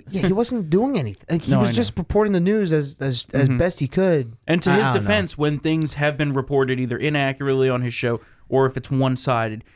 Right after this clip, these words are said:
Speaker 1: Yeah.
Speaker 2: he has usually taken to Twitter to
Speaker 1: For example,
Speaker 2: correct it.
Speaker 1: and I, this is a
Speaker 2: The
Speaker 1: prominent
Speaker 2: Linda
Speaker 1: yeah,
Speaker 2: Sarsour
Speaker 1: the Linda
Speaker 2: thing.
Speaker 1: Sarsour thing, and also, um,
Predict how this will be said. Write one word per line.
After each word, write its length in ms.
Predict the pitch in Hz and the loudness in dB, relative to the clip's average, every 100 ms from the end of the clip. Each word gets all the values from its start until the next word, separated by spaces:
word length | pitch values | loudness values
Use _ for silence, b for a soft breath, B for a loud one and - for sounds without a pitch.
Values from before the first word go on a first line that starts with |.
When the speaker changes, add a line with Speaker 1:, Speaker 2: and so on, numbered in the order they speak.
| b | b
Speaker 1:
Yeah. 140 | - | 0
Speaker 2:
he 60 | 131 | 2
has 220 | 139 127 | 2 0
usually 320 | 135 127 120 | 0 0 -2
taken 320 | 113 131 120 104 | -2 -4 -4 -8
to 100 | 107 | -8
Twitter 500 | - 139 113 104 - _ - | -4 -2 -2 -6 -12 _ -8
to 360 | 123 104 95 | -4 -4 -6
Speaker 1:
For 180 | 113 165 | -2 0
example, 480 | 151 147 151 - 131 | 2 2 2 0 0
Speaker 2:
correct 160 | 113 127 | 0 0
it. 40 | |
Speaker 1:
and 40 | |
I, 120 | 127 - | -2 -2
this 160 | 120 120 | -4 -2
is 40 | |
a 40 | |
Speaker 2:
The 60 | 123 | 0
Speaker 1:
prominent 240 | 143 156 143 | 2 2 2
Speaker 2:
Linda 40 | |
Speaker 1:
yeah, 80 | 143 | 2
Speaker 2:
Sarsour 420 | 135 127 - 131 | 2 0 -4 -2
Speaker 1:
the 80 | 131 | 2
Linda 140 | 147 151 | 2 2
Speaker 2:
thing. 160 | 180 | 0
Speaker 1:
Sarsour 260 | 151 - 180 | 0 0 0
thing, 240 | - 190 | 0 0
and 80 | 143 | 0
also, 600 | 135 160 - 147 127 123 120 | 0 0 2 2 4 2 0
um, 420 | 117 117 117 | 0 0 0